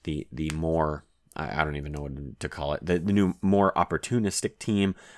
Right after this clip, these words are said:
Uh, they seemed to be squashing New York, uh, as much as they could. Yes, New York was still, you know, winning some fights and that kind of thing, but Vancouver looked way more coordinated, looked like they were gonna take this.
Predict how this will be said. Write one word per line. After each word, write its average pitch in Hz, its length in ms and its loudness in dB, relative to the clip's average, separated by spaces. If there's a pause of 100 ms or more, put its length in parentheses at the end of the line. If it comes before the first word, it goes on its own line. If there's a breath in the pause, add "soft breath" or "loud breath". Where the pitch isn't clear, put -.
Uh, 80 140 2
they 78 140 0
seemed 110 400 2
to - 180 -2
be 92 140 0
squashing - 640 0
New 82 80 0
York, 76 360 0 (360 soft breath)
uh, 73 300 -4
as 95 120 0
much 98 220 0
as 82 120 0
they 82 120 2
could. - 320 -6
Yes, 95 340 2
New 92 100 2
York 87 240 0
was 85 120 0
still, 78 300 -2
you 76 100 -6
know, 73 120 -8
winning 135 300 2
some 107 140 0
fights 82 340 2
and 78 240 -6
that 76 180 -6
kind 82 120 -4
of 78 60 -4
thing, 87 140 -6 (400 loud breath)
but 85 200 0 (520 soft breath)
Vancouver 165 420 4
looked 113 280 0 (120)
way 95 460 4
more 101 180 4
coordinated, 80 500 0
looked 80 260 -2
like - 140 6
they 87 120 6
were 85 80 4
gonna 71 180 2
take - 280 0
this. - 200 -2